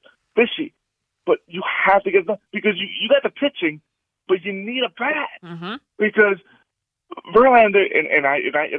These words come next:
Speaker 1: you know, I'm a, yeah, he's older, but if he pitches good and, and Scherzer's good, but they're older, you need, and, and Senga, which I love that signing.
Speaker 2: Yep.
Speaker 1: But the pitching,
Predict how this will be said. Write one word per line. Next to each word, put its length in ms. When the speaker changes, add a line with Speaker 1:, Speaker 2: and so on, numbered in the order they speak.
Speaker 1:
you 80
know, 280
I'm 140
a, 100
yeah, 220
he's 220
older, 320
but 120
if 120
he 160
pitches 220
good 180
and, 280
and 140
Scherzer's 360
good, 160
but 140
they're 180
older, 380
you 140
need, 540
and, 200
and 200
Senga, 280
which 180
I 160
love 280
that 240
signing. 340
Speaker 2:
Yep. 260
Speaker 1:
But 180
the 80
pitching, 520